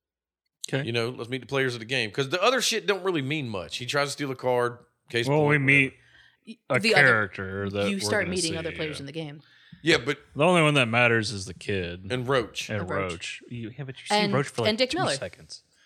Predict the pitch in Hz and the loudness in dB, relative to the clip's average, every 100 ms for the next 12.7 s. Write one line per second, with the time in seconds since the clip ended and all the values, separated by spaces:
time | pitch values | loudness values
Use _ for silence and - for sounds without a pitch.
0 | _ - 208 208 214 202 196 180 170 180 | _ -4 -2 0 0 0 -2 -4 -4 -4
1 | 170 185 185 170 160 165 170 160 156 151 | -2 -2 -2 -4 -4 -4 -4 -6 -6 -10
2 | - _ _ - 170 170 160 202 240 208 | -16 _ _ -8 -4 -2 -4 -4 -6 -4
3 | 247 240 196 175 233 220 196 196 220 180 | -2 -2 -4 -4 -4 -2 -2 -2 -2 -2
4 | 175 _ _ 247 247 - 233 233 226 220 | -6 _ _ -2 0 0 -2 -2 -4 -6
5 | _ _ - 175 - 320 247 190 175 170 | _ _ -14 -8 -6 -4 -4 -4 -4 -4
6 | - _ _ _ _ - 226 262 285 240 | -8 _ _ _ _ -4 -2 0 0 0
7 | 262 208 247 233 214 196 196 220 147 139 | 0 0 0 -2 -2 -2 -2 -4 -8 -8
8 | - - _ _ _ - 120 117 85 240 | -10 -12 _ _ _ -6 -2 0 2 2
9 | 254 202 - 156 147 147 147 - - 214 | 4 2 2 -2 -2 -6 -8 -14 -6 -6
10 | 175 165 165 170 - 196 180 165 _ _ | -4 -2 -2 0 0 0 -4 -8 _ _
11 | _ _ _ _ _ _ _ _ 101 101 | _ _ _ _ _ _ _ _ -12 -10
12 | 101 110 98 117 110 - | -8 -6 -6 -6 -8 -12